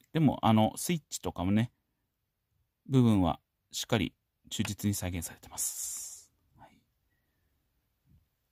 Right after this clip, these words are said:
で、後ろです。後ろはこんな感じ。はい。やはりこちらも、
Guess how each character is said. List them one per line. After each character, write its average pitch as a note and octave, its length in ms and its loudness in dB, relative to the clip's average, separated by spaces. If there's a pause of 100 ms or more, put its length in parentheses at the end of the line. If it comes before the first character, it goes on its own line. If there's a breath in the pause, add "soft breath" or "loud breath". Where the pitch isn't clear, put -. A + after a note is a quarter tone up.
(280)
で、 F3 200 2 (140)
後 G#2+ 300 2
ろ F#2 60 2
で F2+ 80 -6
す。 - 1400 -6 (380)
後 - 320 -12
ろ G#2 120 -4
は C3+ 120 -4
こ - 180 -10
ん - 40 -12
な - 160 -20
感 - 140 -20 (100)
じ。 - 100 -14 (2000)
は D#2+ 340 0
い。 - 140 -8 (2250)
や C3+ 100 4
は D3 100 6
り A#2+ 100 4
こ - 140 -2
ち A#2+ 100 0
ら A#2 80 8
も、 C#3 240 6